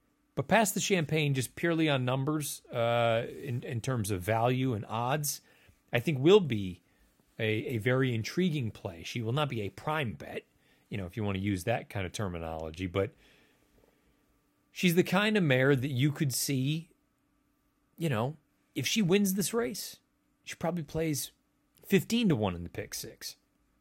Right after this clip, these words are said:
So I'm torn between using both her and Clairiere as A's, or do I use Clairiere as an A and I use Past the Champagne as a backup? I'm inclined to use both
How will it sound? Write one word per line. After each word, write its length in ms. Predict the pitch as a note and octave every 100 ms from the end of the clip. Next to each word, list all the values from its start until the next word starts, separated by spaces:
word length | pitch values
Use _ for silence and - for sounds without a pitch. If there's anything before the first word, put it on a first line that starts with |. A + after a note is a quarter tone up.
| _ _ _ _ _ _ _ _ - - -
So 240 | - C#3+
I'm 140 | C#3 C#3
torn 300 | D3+ E3+ E3+
between 320 | D3+ - C#3+
using 320 | C#3 B2+ B2
both 320 | G2 B2+ B2+
her 320 | - - C3 B2+
and 180 | G#2+
Clairiere 560 | G2+ C#3 B2 A#2+ A#2 G2+
as 140 | E2+ -
A's, 400 | C#3 D3 C#3 A#2
or 60 | G#2
do 120 | F2+
I 40 |
use 200 | G2 F#2
Clairiere 560 | - A#2 G2+ G2+ G2+ G2
as 100 | E2+
an 120 | -
A 280 | B2 B2+ A#2+
and 100 | G2
I 40 |
use 160 | F#2 F#2
Past 280 | - G2+ -
the 80 | -
Champagne 380 | A2+ G2 G2+
as 100 | F2
a 40 | D#2
backup? 460 | G#2+ A2+ - A#2+ - - - _ _
I'm 80 | A#2
inclined 360 | A2 B2+ B2+ B2
to 40 |
use 140 | G#2
both 480 | - A#2+ C3 C#3 -